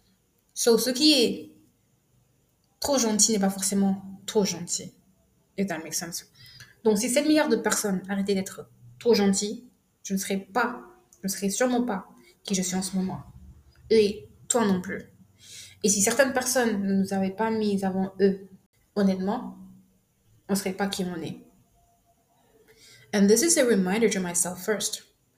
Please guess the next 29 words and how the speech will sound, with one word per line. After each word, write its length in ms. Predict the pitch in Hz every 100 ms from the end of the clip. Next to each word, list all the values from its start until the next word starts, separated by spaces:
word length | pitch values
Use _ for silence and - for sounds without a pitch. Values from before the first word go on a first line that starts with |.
| - - -
All 80 | 247
my 140 | 269
podcasts 480 | - 226 202 196 190
are 80 | 190
reminders 460 | 190 185 180 180 185
to 40 |
myself 380 | 170 - - -
first, 240 | 190 -
by 100 | 175
the 80 | 175
way. 260 | 175 170 - _ _ _ -
But, 260 | 196 196 190
um, 460 | 180 180 175 175
just 180 | 175 180
saying. 300 | 180 180 170 165 _ -
Donc, 320 | 185 180 - -
apprenons 640 | 190 - 208 202 196 190
à 120 | 185
être 240 | 185 - -
reconnaissants 640 | 185 180 175 170 - 175 - _ _ _ _ _ _ _ _ - - _
et 100 | 180
à 80 | 175
faire 240 | 180 196
les 100 | 190
choses 640 | 180 - 180 180 - - _ _ _ _
que 500 | - 311 320 - - -
pour 280 | 262 247 226
le 140 | 196
Créateur. 600 | 190 190 180 - 110 -